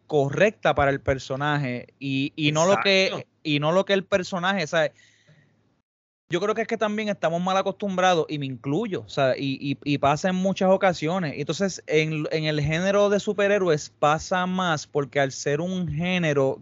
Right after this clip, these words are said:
Speaker 1: que tiene, pues, ciencia ficción y fantasía, pues tendemos a querer bajarlo a lo humano y,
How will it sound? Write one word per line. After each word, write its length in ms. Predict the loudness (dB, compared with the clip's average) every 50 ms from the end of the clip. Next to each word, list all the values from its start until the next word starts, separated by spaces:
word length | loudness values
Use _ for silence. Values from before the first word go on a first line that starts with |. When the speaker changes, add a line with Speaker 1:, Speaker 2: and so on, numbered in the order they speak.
| -12 _ -8
Speaker 1:
que 340 | -4 0 0 2 0 0 -2
tiene, 520 | -6 -6 -4 -4 -2 0 0 0 -2 0 2
pues, 300 | 2 4 4 4 2 0 -6 _ _ _ _ _
ciencia 360 | -10 -4 -4 -2 -2 -2 -2
ficción 520 | -4 -4 -8 -12 -6 -2 -2 0 0 -2 -4
y 160 | -6 -4 -6
fantasía, 960 | -4 -2 0 0 0 0 0 0 0 0 -2 -6 -8 -6 -4 -4 -4 -4 -6 -10 _ _ _ _ _ _ _ _ _ _
pues 360 | 2 4 4 4 4 0 -8 -8 _
tendemos 840 | 0 0 0 0 -2 -2 0 0 2 2 2 2 0 -2 -2 -4 -2
a 140 | -2 -2 -2
querer 360 | 0 0 0 2 2 0 0
bajarlo 840 | -2 0 0 0 0 2 2 2 2 0 0 -2 -2 0 0 -2 -2 -2
a 180 | -2 0 0
lo 120 | 0 -2 -2
humano 760 | -4 -6 -6 -4 -2 -2 0 0 0 -2 -2 -4 -6 -8 _
y, 220 | -6 -6 -6 -6